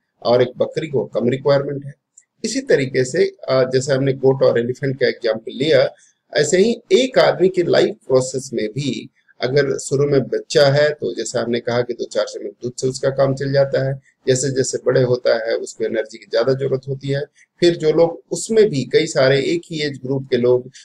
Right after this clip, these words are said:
कोई physical work करता है तो उसे बहुत ज्यादा चाहिए maintenance, कोई पहलवान है तो उसको छह अंडे आठ अंडे खाता है, दो लीटर दूध पीता है, अ, खली जो है वो, अ, बारह दर्जन अंडे खा जाते हैं। तो ये कहने का मतलब एक आम आदमी उतनी अंडे खा ले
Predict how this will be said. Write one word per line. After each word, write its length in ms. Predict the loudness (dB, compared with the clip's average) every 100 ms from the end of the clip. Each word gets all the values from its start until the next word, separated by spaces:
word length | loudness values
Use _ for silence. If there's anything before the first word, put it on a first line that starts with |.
| _
कोई 120 | 2 2
physical 440 | 2 -4 2 2
work 280 | 4 2 2
करता 340 | 0 2 2
है 160 | 2 0
तो 140 | -2
उसे 160 | -6 -10
बहुत 320 | -14 -10 -2
ज्यादा 260 | 2 4 2
चाहिए 380 | 2 0 0 -2
maintenance, 600 | -4 -2 -2 -2 -4 -10 _ _ 2
कोई 120 | 2
पहलवान 680 | 2 0 2 4 4 4 4
है 220 | 2 0
तो 100 | -4
उसको 480 | -8 -6 -4 -4 -8 -12 -10
छह 220 | 0 2
अंडे 240 | 4 4
आठ 280 | 4 4 0
अंडे 160 | -2 -2
खाता 380 | -2 -4 0 0
है, 220 | -2 -6 _ _ 0
दो 140 | 0
लीटर 240 | 0 -2 -2
दूध 240 | -2 -4
पीता 360 | -4 0 0 -2
है, 100 | -10 _ _ _ _
अ, 400 | -4 -2 -2 -8 -14 -8
खली 280 | -2 0 0
जो 200 | 0 -2
है 180 | -4 -6 _ _ 0
वो, 180 | 4 4 2
अ, 480 | -6 -6 -4 -4 -10 _ -8
बारह 260 | 2 4 4
दर्जन 380 | 4 2 4 4
अंडे 200 | 4 2
खा 180 | 2
जाते 320 | 4 4 2 -4
हैं। 180 | -4 -12 _ _ _
तो 260 | 6 6 4
ये 140 | 6 6
कहने 340 | 6 4 4
का 120 | 4
मतलब 260 | 2 2 0
एक 200 | 2 2
आम 160 | 4
आदमी 240 | 4 0 -2
उतनी 260 | -4 -2
अंडे 240 | 0 2 2
खा 200 | 2 2
ले 380 | 4 2 0